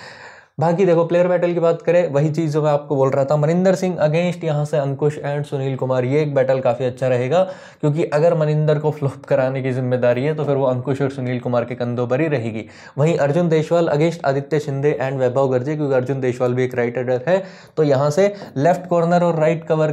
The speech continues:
की जिम्मेदारी रहेगी अर्जुन देशवाल को रोकने की। तो हालांकि ये भी प्लेयर काफ़ी ज़्यादा अच्छे हैं, द-, आदित्य शिंदे पिछले मैच में सही करके गए थे, ठीक ठाक थे, वैभव गर्जे ने कुछ ज़्यादा खास नहीं किया था,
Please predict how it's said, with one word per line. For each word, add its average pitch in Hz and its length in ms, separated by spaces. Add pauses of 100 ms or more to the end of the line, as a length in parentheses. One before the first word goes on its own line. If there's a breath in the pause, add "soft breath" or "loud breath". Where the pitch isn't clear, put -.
(120)
की 156 140
जिम्मेदारी 131 520
रहेगी 135 400
अर्जुन 123 340
देशवाल 123 380
को 127 100
रोकने 127 320
की। 190 200 (720 loud breath)
तो 160 80 (360)
हालांकि 170 320
ये 175 80
भी 185 100
प्लेयर 175 260
काफ़ी 160 240
ज़्यादा 151 240
अच्छे 151 260
हैं, 175 200
द-, 139 40
आदित्य 135 580
शिंदे 147 260
पिछले 139 300
मैच 135 260
में 139 200
सही 143 300
करके 156 320
गए 151 120
थे, 160 140
ठीक 139 260
ठाक 143 220
थे, 156 40
वैभव 135 320
गर्जे 131 220
ने 131 80
कुछ 127 120
ज़्यादा 123 240
खास 120 260
नहीं 123 180
किया 127 140
था, 175 140